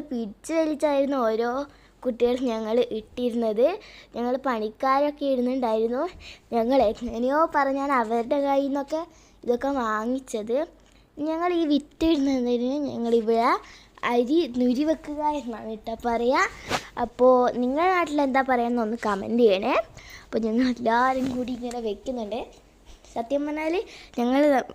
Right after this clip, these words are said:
ഭയങ്കര അടിയായിരുന്നു ഇത് നുരി-, ഇത് നുരി വെക്കാൻ വേണ്ടിയിട്ട്. ഇത് നല്ല രസമാണ് കേട്ടോ.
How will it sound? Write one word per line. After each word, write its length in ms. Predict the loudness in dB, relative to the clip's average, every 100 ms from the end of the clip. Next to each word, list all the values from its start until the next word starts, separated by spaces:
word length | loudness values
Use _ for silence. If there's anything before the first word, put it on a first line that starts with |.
| -2
ഭയങ്കര 440 | 0 0 0 -2 0 0
അടിയായിരുന്നു 760 | 0 0 4 4 2 -2 -4 -6 -10 -20 -16
ഇത് 100 | -6 -6 -4 -4
നുരി-, 260 | -4 -6 -18 -12 -8
ഇത് 120 | -4 -2
നുരി 200 | -2 0
വെക്കാൻ 280 | -2 -2 -2 0
വേണ്ടിയിട്ട്. 420 | -2 -4 -6 -4 -6 -6 -20 -20 -16 -8
ഇത് 100 | -4 -2
നല്ല 340 | -2 -2 0 0 0
രസമാണ് 460 | -2 -2 -4 -4 -6
കേട്ടോ. 320 | -6 -4 -4